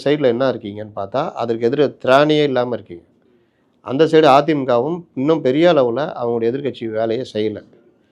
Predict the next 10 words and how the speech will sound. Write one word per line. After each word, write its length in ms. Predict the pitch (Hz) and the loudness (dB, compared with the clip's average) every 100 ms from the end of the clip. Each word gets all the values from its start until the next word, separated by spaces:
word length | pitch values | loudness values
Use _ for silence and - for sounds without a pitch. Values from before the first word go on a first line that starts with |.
| _ _ _ 139 | _ _ _ 2
அதிமுகவுக்கு 480 | 190 208 202 190 | 2 2 2 4
எதிராக 260 | 165 170 180 | 6 6 6
ஒரு 160 | 143 131 | 4 0
சின்ன 280 | 160 233 | 0 2
பிரச்சனைனா 400 | 208 170 160 156 | 2 0 0 0
கூட 140 | 143 160 | 0 0
அதை 120 | 147 | 0
தூக்கிட்டு 260 | 151 151 127 | -2 -2 0
பூதாகரமாக்குறதா 760 | 135 143 135 131 120 110 110 | 2 4 4 0 -2 -2 -4
நடக்குது. 380 | 110 95 - | -6 -10 -18